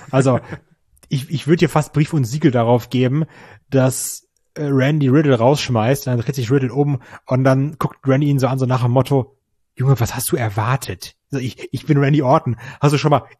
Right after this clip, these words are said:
irgendwas von mir gesehen? Mein <laughs> bester Freund?“ Das ist, ähm,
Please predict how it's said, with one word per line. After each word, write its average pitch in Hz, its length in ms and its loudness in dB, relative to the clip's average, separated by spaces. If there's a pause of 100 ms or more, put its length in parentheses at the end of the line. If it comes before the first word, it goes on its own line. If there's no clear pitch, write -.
(100)
irgendwas 156 540 0
von 143 180 -2
mir 147 120 2
gesehen? 135 500 -4 (200)
Mein 135 240 -2
<laughs> - 200 -8
bester 151 400 0
Freund?“ 165 560 0 (400)
Das 196 180 0
ist, - 160 0 (1300)
ähm, 127 280 -2